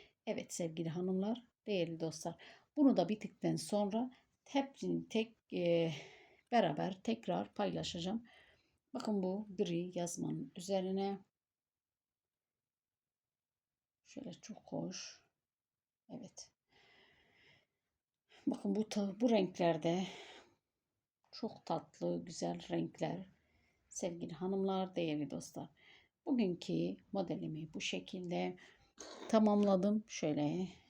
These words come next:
çiçeklerimizi de şöyle serpelim. Evet. Çok güzel, çok tatlı, hoş bir model sevgili hanımlar, değerli dostlar. Umarım siz de beğenip yaparsınız. Baştan sona bu modelin üç aşaması da benim,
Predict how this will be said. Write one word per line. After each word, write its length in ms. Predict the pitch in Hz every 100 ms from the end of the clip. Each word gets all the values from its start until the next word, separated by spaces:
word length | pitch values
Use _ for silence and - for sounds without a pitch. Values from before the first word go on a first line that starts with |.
| -
çiçeklerimizi 840 | - - 151 - 165 156 160 - -
de 260 | 170 190 185
şöyle 280 | - 185 165
serpelim. 720 | - - 185 - 226 277 -
Evet. 160 | 170 147 _ _ _ - - _ - -
Çok 320 | 262 254 -
güzel, 380 | 175 170 196 -
çok 280 | 226 -
tatlı, 380 | - 180 - 190
hoş 420 | 180 185 220 -
bir 220 | 190 208 208
model 360 | 196 180 175
sevgili 440 | 190 190 175 170 185
hanımlar, 540 | 196 196 202 196 190
değerli 340 | 180 165 170
dostlar. 340 | 170 160 - 160 - - - -
Umarım 300 | 277 254 220
siz 180 | - -
de 140 | 175
beğenip 360 | 190 180 175 196
yaparsınız. 720 | 190 208 208 - 202 196 - - - -
Baştan 400 | 220 262 - 262
sona 500 | 254 - 202 196 226 226
bu 120 | 220
modelin 500 | 208 180 170 190 -
üç 220 | 240 -
aşaması 520 | 190 - 170 170 - 175
da 160 | 190
benim, 300 | 185 202 214